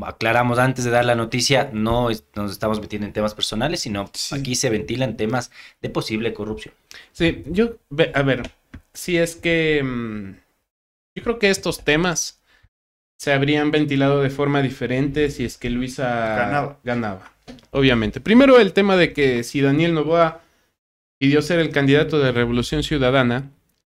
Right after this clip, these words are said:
Speaker 3: yo creo que habría sido al revés. Noboa habría dicho, "A mí me propuso Revolución Ciudadana ser su
Speaker 2: <laughs>
Speaker 3: candidato y yo dije que no". Así habría dicho Daniel Noboa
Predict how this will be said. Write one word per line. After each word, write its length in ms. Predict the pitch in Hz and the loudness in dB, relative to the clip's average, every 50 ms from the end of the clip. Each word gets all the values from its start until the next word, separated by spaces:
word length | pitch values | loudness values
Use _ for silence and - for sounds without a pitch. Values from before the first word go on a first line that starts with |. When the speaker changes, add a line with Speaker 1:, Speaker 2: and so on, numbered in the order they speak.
| _ _ _ | _ _ _
Speaker 3:
yo 80 | 127 - | -8 -4
creo 160 | 147 143 143 | -4 -2 0
que 80 | 147 147 | 0 -2
habría 280 | 139 131 143 143 139 135 | 0 0 0 0 0 0
sido 200 | 139 147 139 139 | -2 -2 -2 0
al 100 | 139 135 | 0 0
revés. 560 | 120 117 110 117 165 160 117 - - - - _ _ _ _ _ - | 0 -2 0 0 0 0 0 -2 -8 -14 -20 _ _ _ _ _ -6
Noboa 300 | 123 120 120 139 143 135 | -4 0 2 4 4 4
habría 220 | 127 120 120 117 | 4 2 0 0
dicho, 220 | 120 120 - - - - - | -2 -2 -6 -12 -18 -14 -4
"A 140 | - 214 226 | -2 2 4
mí 160 | 254 277 277 | 6 6 8
me 160 | 262 254 233 | 8 6 6
propuso 640 | 233 - 165 143 143 - 175 226 262 269 269 220 196 | 6 4 4 4 4 4 6 6 8 8 6 6 6
Revolución 580 | 165 165 160 156 151 147 143 139 139 170 170 165 | 6 6 6 6 6 4 4 2 2 2 2 4
Ciudadana 600 | - 180 170 165 147 139 139 147 165 170 156 131 | 4 4 6 6 6 8 6 6 6 6 4 4
ser 240 | - - 160 165 165 | 4 4 4 4 4
su 120 | - 175 - | 2 0 2
Speaker 2:
<laughs> 0 | |
Speaker 3:
candidato 800 | - 147 139 131 127 131 135 147 165 165 - - 185 180 170 - 247 247 - _ _ _ | 2 4 4 6 6 6 6 6 6 4 4 4 4 4 4 2 -2 -10 -10 _ _ _
y 160 | 160 190 220 214 | 4 4 6 8
yo 200 | 254 277 269 247 | 8 10 10 10
dije 380 | 240 240 226 226 214 190 - - | 10 8 8 8 6 4 4 2
que 200 | - 139 135 123 | 2 2 2 4
no". 460 | 117 120 143 160 160 151 143 135 127 | 4 4 6 6 6 8 6 6 6
Así 260 | 127 131 - - 185 | 4 4 2 2 4
habría 240 | 165 147 131 127 120 | 4 4 4 4 4
dicho 260 | 117 120 117 - 135 127 | 4 2 0 0 2 2
Daniel 360 | 120 120 120 127 127 127 120 | 2 2 2 2 0 0 0
Noboa 420 | 117 120 127 143 160 165 160 - | 0 0 0 2 2 0 0 -2